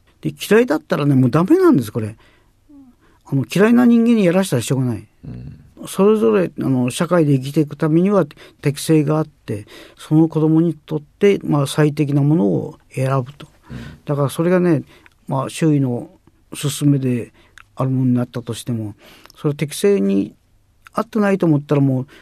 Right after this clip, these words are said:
Speaker 1: あの、遠慮なく変わったらいいんだと思うんですね。
Speaker 2: あー、それはどんどんどんどんいろんなものにトライアンドエラーでいいと。
Speaker 1: はい。だから、
Speaker 2: はい。
Speaker 1: うん。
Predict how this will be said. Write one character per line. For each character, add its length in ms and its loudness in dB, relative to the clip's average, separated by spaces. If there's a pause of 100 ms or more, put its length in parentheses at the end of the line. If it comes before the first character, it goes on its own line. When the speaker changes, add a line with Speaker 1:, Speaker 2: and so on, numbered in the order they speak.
(180)
Speaker 1:
あ 80 -8
の、 180 -6
遠 180 2
慮 140 0
な 100 -4
く 280 -4 (200)
変 100 -4
わ 60 0
っ 40 -8
た 160 -6
ら 80 -2
い 40 0
い 40 -4
ん 60 -4
だ 100 -4
と 100 -12
思 80 -12
う 40 -12
ん 40 -12
で 60 -14
す 80 -12
ね。 60 -6
Speaker 2:
あ 20 -4 (340)
ー、 80 -20
そ 80 -6
れ 80 -2
は 60 -4
ど 100 4
ん 40 0
ど 100 4
ん 40 2
ど 100 2
ん 80 0
ど 120 2 (100)
ん 140 -14
い 80 -2
ろ 80 4
ん 60 4
な 80 4
も 80 0
の 80 4
に 260 0 (320)
ト 100 0
ラ 80 4
イ 20 4
ア 40 2
ン 60 2
ド 80 2
エ 60 4
ラ 240 0
ー 140 -10
で 180 -4 (180)
い 80 2
い 40 2
と。 80 -2
Speaker 1:
は 80 -6
い。 40 -10
だ 60 -20
か 120 -18
ら、 60 -6
Speaker 2:
は 80 -4
い。 20 0
Speaker 1:
う 40 -2
ん。 120 -8